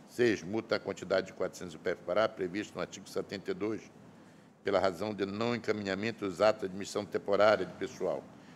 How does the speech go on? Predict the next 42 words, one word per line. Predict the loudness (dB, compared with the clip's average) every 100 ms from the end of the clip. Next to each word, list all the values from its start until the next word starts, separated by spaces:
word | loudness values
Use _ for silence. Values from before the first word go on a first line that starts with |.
| -20 -20
Sete, | -12 2 4 4 0
multa | -4 -4 -2
a | -4
quantidade | -4 -2 0 0
de |
quatrocentos | -2 -6 -6 -10
U |
P | -6
F | -6 -2
Pará, | 4 4
pela | 4 0
ausência | -2 -2 -6 -6 -4
de |
legislação | -4 -2 2 0 0 -6 -6 -10 -20 -18 -8
e |
regulamento | -6 -2 -2 0 -4 -4
da |
contratação | -6 -6 -4 -4 -2 -4 -6 -6
temporária, | -6 -2 0 2 0 -4 -20 -20 -20 -20 -20 -20 -20 -18 -8
é, | -4 -2 0 -2 -4 -6 -12 -16
no | -12
município | -8 -8 -8 -8 -10
de | -8
Marapanim. | -4 -2 -2 -6 -8 -10 -12 -20 -20 -20 -10
Multa | -2 -2 0
na | -4
quantidade | -2 -4 -2 2 2 2
de |
um | -6
mil, | -4 -2 -2 -2 -12 -16 -4
oitavo, | -4 4 4 4
multa | -2 -6 -4 -6
na |
quantidade | -6 -6 -6 -2 -4
de | -4
um |
mil | -4 -4
e |
quinhentos | -4 -6 -6 -6
U | -6
P | 0
F | -2